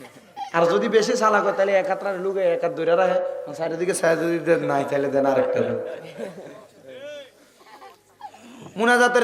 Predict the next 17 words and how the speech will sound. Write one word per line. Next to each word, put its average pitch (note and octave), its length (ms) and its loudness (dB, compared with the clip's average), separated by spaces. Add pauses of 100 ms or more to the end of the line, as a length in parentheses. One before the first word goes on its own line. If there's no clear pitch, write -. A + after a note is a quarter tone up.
তিনটা A#3 300 2
নিয়মের A#3+ 340 2
সর্বপ্রথম A3+ 680 2
নিয়মের A3+ 400 0
সাইড G#3 360 0
যেটা, G3+ 240 2
সর্বপ্রথম G3+ 760 0
পদ্ধতি G#3 400 -2
যেটা, F#3 280 2
সর্বপ্রথম G3+ 640 0
আপনার G3 280 0 (260)
মুনাজাত G3+ 480 0
করার F#3 280 0
যে E3+ 120 -4
নিয়ম, G3 320 0
সেটা - 240 -2
হচ্ছে E3+ 400 -4